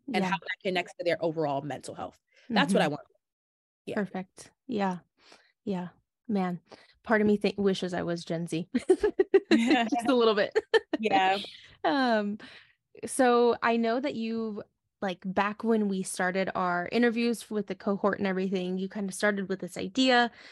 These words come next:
Speaker 2: but now you have this really developed, like, everything. And I, I was even there when you were talking about, like, nonprofit or not, like, what is this?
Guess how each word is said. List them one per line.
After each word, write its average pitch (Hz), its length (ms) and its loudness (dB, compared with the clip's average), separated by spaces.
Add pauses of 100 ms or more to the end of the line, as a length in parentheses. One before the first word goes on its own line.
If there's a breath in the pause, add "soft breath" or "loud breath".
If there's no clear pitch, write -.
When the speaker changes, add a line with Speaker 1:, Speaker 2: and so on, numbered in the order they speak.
(140)
Speaker 2:
but 202 120 0
now 208 120 2
you 220 140 -2
have 196 160 -4
this 185 180 -10
really 226 280 2
developed, 185 840 -4
like, 156 340 -10 (360 soft breath)
everything. 202 680 2
And 185 100 -2
I, 175 220 -8
I 196 160 0
was 190 280 0
even 185 200 0
there 190 160 0
when 185 140 -2
you 175 80 -4
were 170 240 -8 (240)
talking 208 300 -2
about, 180 220 0
like, - 220 -6 (100)
nonprofit 220 720 2
or 175 100 0
not, 254 400 2
like, 190 160 -6
what 180 140 -4
is 240 160 -6
this? 240 360 0